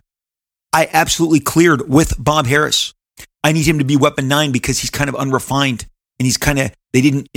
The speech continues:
uh, you know, perfect it yet. And I got that idea from watching Twins and having Danny DeVito be from the, the junk and the lesser stuff. They hadn't perfected him until they created him and turned him into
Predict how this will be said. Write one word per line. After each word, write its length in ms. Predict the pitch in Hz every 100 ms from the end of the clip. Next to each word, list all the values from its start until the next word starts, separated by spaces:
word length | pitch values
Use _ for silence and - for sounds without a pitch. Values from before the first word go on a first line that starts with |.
| 139 -
uh, 60 | 131 _
you 80 | -
know, 140 | 131 110
perfect 400 | - 127 151 -
it 60 |
yet. 160 | 139 131
And 80 | 139
I 40 |
got 220 | 139 151
that 100 | 156
idea 320 | 147 139 139
from 180 | 139 139
watching 300 | 139 151 147
Twins 520 | 131 156 170 139 107 - -
and 100 | 139
having 220 | 156 143 135
Danny 240 | 151 160
DeVito 420 | 135 139 175 139 - -
be 260 | - 160 - -
from 320 | - 160 131 - -
the, 160 | 147 147
the 160 | 135
junk 480 | 113 - 165 160 -
and 120 | - 135
the 60 |
lesser 340 | 131 160 - 143
stuff. 320 | - 165 -
They 80 | 139
hadn't 160 | 147
perfected 360 | 139 - 165 143
him 120 | 135
until 320 | 127 127 143
they 180 | 139 127 - -
created 380 | - 147 156 -
him 100 | 135
and 140 | 117
turned 180 | 151 143
him 120 | 139
into 480 | 139 135 143 139